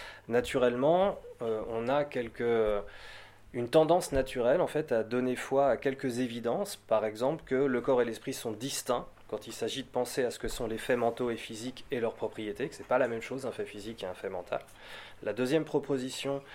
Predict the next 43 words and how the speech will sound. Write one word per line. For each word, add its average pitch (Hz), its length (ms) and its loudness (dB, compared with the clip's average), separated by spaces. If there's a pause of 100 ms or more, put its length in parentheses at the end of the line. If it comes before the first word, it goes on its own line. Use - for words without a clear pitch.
(380)
c'est 135 180 2
de 127 100 0
supposer 135 460 -2
que 131 140 -6
l'esprit 120 500 0
est 117 60 0
capable 110 360 -2
d'agir 117 340 0
sur 113 180 -6
le 101 100 0
corps. 147 260 -2
C'est 101 340 -8
l'idée 101 260 -8
de « 107 180 -2
j'ai 104 140 -4
envie 104 200 -4
de 104 60 -8
lever 98 160 -4
le 95 60 -8
bras, 107 200 -2
je 101 80 -8
lève 98 160 -2
le 98 100 -6
bras », 107 260 -4
mais 90 200 -10 (320)
est-ce - 140 -14
qu'il 110 200 -6
y 107 80 -4
a 107 60 -2
quelque 104 260 -8
chose 123 200 -8
comme 104 140 -8
la 101 80 -2
volonté 110 360 -6
qui - 120 -12
me 101 40 -8
fait 101 120 -8
lever 98 200 -6
le 95 60 -10
bras, 117 140 -6
par 101 160 -6
exemple ? 170 260 -10 (1200)
Donc 127 280 -2